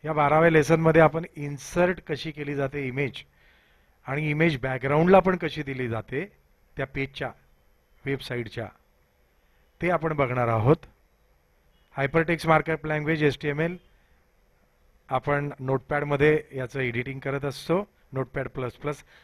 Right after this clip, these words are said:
नावाचा सुद्धा आजकाल एडिटर वापरला जातो. एचटीएमएल हे कोड वेबसाईट डिझायनिंग करण्यासाठी वापरले जातात, हे मागच्या व्हिडिओमध्ये पण सांगितलेलं आहे. जो कोणी डायरेक्ट बारावा व्हिडिओ ऐकत असेल त्याच्यासाठी ही सुवर्णसंधी.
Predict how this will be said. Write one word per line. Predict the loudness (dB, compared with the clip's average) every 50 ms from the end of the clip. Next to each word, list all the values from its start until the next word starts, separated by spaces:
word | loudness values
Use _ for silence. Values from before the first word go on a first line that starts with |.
| _ _
नावाचा | -6 -2 0 2 2 2 2 0
सुद्धा | 0 0 2 4 6 6 6 6 6 2 -4 _ _ _ _ _ -4
आजकाल | -2 -2 -2 -2 -4 -6 -4 -4
एडिटर | -2 -2 -2 -2 -2 -2
वापरला | -2 -2 -2 -4 -6 -6 -6 -6
जातो. | -6 -4 -2 -2 -2 -2 -4 _ _ _ _ _ _ _ _ _ _ -6
एचटीएमएल | -6 -6 -4 -4 -2 0 0 0 0
हे | 0 -2
कोड | -2 0 0 0 2 0 -2 -8 _ _
वेबसाईट | -6 -2 0 0 0 -2 -4 -6 -4 -4 -4 -6 -8 -10 _ _ _ _ _ _ _ _ _ _
डिझायनिंग | -10 -8 -4 -2 0 2 2 2 2
करण्यासाठी | 4 4 4 4 4 4 2 2 0 0
वापरले | -2 -4 -4 -4 -6 -6 -6 -4
जातात, | -4 -6 -6 -6 -8 -10 -10 _ _ _ _ _ _ _ _ _ _ -10
हे | -8
मागच्या | -4 -4 -4 -4 -4 -4 -2
व्हिडिओमध्ये | -2 2 2 2 4 2 2 0
पण | -2 -4 -6 -4
सांगितलेलं | -4 -6 -4 -4 -6 -8 -8 -10 -12 -12
आहे. | -14 -16 _ _ _ _ -4
जो | -4 -2
कोणी | 0 0 -2 -2
डायरेक्ट | 0 0 0 0 0 -2 -4
बारावा | -6 -6 -4 -4 -4 -4 -2
व्हिडिओ | -2 -2 -2 -2 -2 -2 -2 -4 -10 _ _ _ _ _ _ _ _ _
ऐकत | -10 -10 -8 -8 -8 -8
असेल | -8 -6 -4 -6 -6 -6 -8
त्याच्यासाठी | -12 -12 -12 -10 -10 -10 -8 -8
ही | -8 -8
सुवर्णसंधी. | -4 0 0 0 0 0 -2 -2 -4 -4 -6 -8 -12